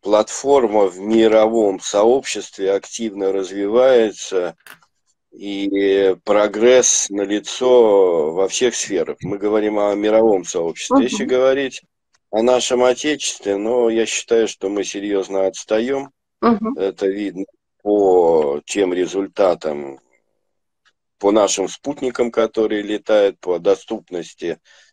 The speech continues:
Speaker 1: той информации, которой мы обладаем. Поэтому надо догонять. Э, соответствующие, э,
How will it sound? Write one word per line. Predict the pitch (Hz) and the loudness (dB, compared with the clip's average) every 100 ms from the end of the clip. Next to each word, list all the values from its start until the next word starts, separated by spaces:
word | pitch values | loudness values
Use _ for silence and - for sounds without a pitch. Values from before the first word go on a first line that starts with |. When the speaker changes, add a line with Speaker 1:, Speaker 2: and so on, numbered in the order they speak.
| _ | _
Speaker 1:
той | 110 101 | 2 4
информации, | 92 - 92 98 120 131 - 117 | 2 0 0 2 2 0 -2 -4
которой | 107 110 104 110 104 | -2 -2 -2 -2 -2
мы | 101 101 | -2 -2
обладаем. | 98 95 98 92 98 92 85 80 80 - | -4 -2 -2 0 0 0 -2 -6 -8 -4
Поэтому | 95 120 139 135 120 110 101 - _ _ _ _ _ _ _ _ | -2 0 -2 -2 0 0 -2 -4 _ _ _ _ _ _ _ _
надо | - 143 151 | 0 4 4
догонять. | 143 139 135 131 135 135 - - - _ - _ _ _ _ _ _ _ _ _ _ _ _ _ _ _ _ _ _ _ _ _ _ _ _ _ _ | 4 4 4 6 4 2 -2 -10 -14 _ -20 _ _ _ _ _ _ _ _ _ _ _ _ _ _ _ _ _ _ _ _ _ _ _ _ _ _
Э, | 98 92 92 92 | -4 0 2 0
соответствующие, | - 113 107 156 - - 113 107 - - 107 98 98 92 | 0 0 0 -2 -2 0 0 0 -4 -4 -4 -2 0 2
э, | 90 87 82 80 76 65 58 53 | 0 0 -2 -4 -4 -8 -10 -14